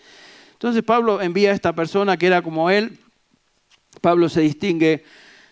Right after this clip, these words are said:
Timoteo, perdón, se distingue como un siervo modelo para un cristiano porque era el individuo más parecido al apóstol Pablo.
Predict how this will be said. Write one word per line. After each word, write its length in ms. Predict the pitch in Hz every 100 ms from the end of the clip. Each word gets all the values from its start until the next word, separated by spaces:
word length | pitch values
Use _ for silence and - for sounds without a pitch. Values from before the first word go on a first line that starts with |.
| _
Timoteo, 420 | 156 170 151 185 160
perdón, 340 | 160 170 160 -
se 160 | 160
distingue 460 | 160 160 196 180 175
como 160 | 160
un 80 | 156
siervo 320 | - 180 170
modelo 480 | 160 156 175 196 202
para 200 | 175 160
un 60 | 156
cristiano 460 | 170 160 196 214
porque 260 | 185 180 185
era 100 | 190
el 80 | 185
individuo 400 | 170 175 190 170
más 200 | 180 190
parecido 460 | 185 180 175 170
al 80 | 170
apóstol 400 | 147 160 - 135
Pablo. 300 | 127 110 -